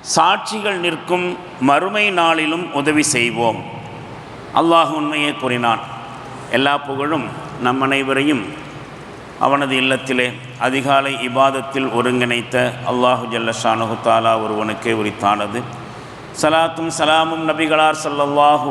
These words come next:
அலைஹி வஸல்லம் அவர்கள் மீதும், அவர்களது வழிகாட்டுதலை பின்பற்றி நடக்கும் நல்லடியார் அனைவர் மீதும், குறிப்பாக இங்கு கூடியிருக்கும் நம் அனைவர் மீதும் என்றும் உண்டாகட்டுமாக.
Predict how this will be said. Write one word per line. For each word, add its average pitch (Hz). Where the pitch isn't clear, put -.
அலைஹி 135
வஸல்லம் 127
அவர்கள் 123
மீதும், 120
அவர்களது 160
வழிகாட்டுதலை 143
பின்பற்றி 147
நடக்கும் 127
நல்லடியார் 123
அனைவர் 120
மீதும், 110
குறிப்பாக 123
இங்கு 123
கூடியிருக்கும் 120
நம் 135
அனைவர் 147
மீதும் 131
என்றும் 120
உண்டாகட்டுமாக. 107